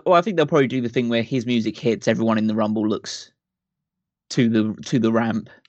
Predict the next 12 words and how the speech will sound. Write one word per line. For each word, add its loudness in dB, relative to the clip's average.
and -4
just -4
sees -2
him -4
coming -4
out. 0
He -2
takes 0
a 0
moment 0
to -10
sink, -6